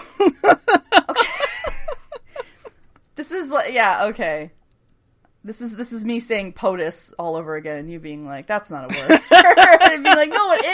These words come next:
Speaker 2: is." <laughs> All right. Um, okay, so he flops down in this reflecting pool, and, <laughs>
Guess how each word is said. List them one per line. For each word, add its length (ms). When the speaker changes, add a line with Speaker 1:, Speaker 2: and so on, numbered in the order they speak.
Speaker 2:
is." 320
<laughs> 300
All 120
right. 320
Um, 320
okay, 360
so 440
he 120
flops 400
down 440
in 220
this 380
reflecting 560
pool, 480
and, 460
<laughs> 120